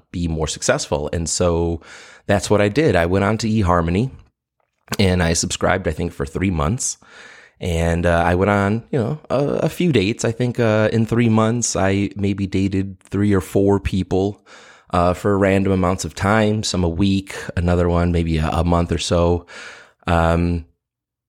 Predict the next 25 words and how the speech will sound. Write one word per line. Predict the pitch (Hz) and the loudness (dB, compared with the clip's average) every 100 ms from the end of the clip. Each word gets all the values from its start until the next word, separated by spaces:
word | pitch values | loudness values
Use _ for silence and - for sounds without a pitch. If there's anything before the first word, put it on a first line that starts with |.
| _ _ _ _ - | _ _ _ _ -2
and, | 101 95 90 87 | 0 2 -2 -2
you | 110 | 0
know, | 98 | 0
it | 78 120 | 0 0
didn't | 151 110 | 0 2
really | 110 | 0
work | 87 95 - | 2 2 2
out, | 82 82 | 0 2
but | 110 | 0
it | 101 | 0
was | 110 | 0
definitely | 135 139 120 | 0 2 2
more | 101 104 101 | 4 4 2
substantial | - - - 90 95 - 92 | -2 -6 0 0 0 0 -2
than | 87 82 82 90 - | 0 -2 -2 -6 -4
in | 90 | -2
Match. | 85 73 80 - - | 0 0 -2 -4 -6
You | |
know, | 82 87 | -4 0
Match, | 85 90 - | 0 0 0
I | |
really | 85 87 82 | 0 0 0
just | 82 - | -2 -2
felt | 82 | -2
like | 85 82 - | 0 -2 -4